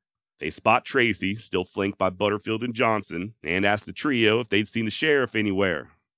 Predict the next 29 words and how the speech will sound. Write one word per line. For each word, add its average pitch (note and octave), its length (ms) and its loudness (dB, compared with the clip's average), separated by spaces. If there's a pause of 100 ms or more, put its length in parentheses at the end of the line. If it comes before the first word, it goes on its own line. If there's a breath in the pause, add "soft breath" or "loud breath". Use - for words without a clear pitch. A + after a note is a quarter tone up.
(120)
Seconds - 440 -4
later, B2 360 4
Brees A2 400 -4
notices G#2 400 -2
the F2+ 100 -10
rifle A2 520 0
that F2 260 -4
Harry G2 200 0
was E2+ 140 -8
trying G2 220 2
to F2 60 -8
conceal A2+ 500 -2
under F2 140 -4
his E2+ 120 -8
jacket, C#3 560 0
puts F2+ 220 -6
two A2+ 180 2
and A2+ 80 0
two B2 140 0
together, B2+ 480 2
and A2+ 100 -2
yells A2+ 260 2
out A2+ 240 2
for - 120 -16
Tracy A2+ 480 -2
to G#2 40 -20
drop G#2 360 0
the F#2+ 80 -10
gun. F#2 420 -2